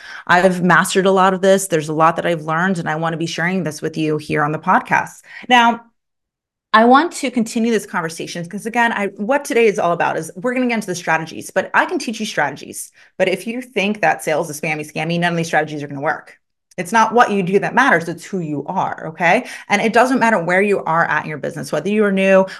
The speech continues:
whether you've been doing this for a long time, whether you're at eight figures. It's important that we check in and remind ourselves, like,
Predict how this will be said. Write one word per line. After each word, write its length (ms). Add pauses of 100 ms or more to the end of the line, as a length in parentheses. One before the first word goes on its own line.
whether 200
you've 120
been 120
doing 180
this 140
for 80
a 40
long 200
time, 280
whether 180
you're 80
at 80
eight 200
figures. 460 (240)
It's 180
important 640
that 160
we 100
check 320
in 160
and 100
remind 280
ourselves, 340
like, 160